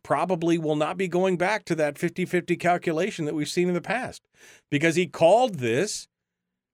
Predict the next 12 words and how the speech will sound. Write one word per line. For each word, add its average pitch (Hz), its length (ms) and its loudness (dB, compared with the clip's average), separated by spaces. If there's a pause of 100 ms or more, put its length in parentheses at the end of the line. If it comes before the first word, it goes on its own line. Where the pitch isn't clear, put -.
(340)
a 156 300 2
good 143 580 0
budget. 165 460 0
He 147 160 -2
called 151 480 0
this 139 480 0 (140)
a 135 220 0
budget 135 580 -2 (560)
that, 143 440 2
um, 147 380 4 (800)
was 143 260 0
fiscally 170 840 0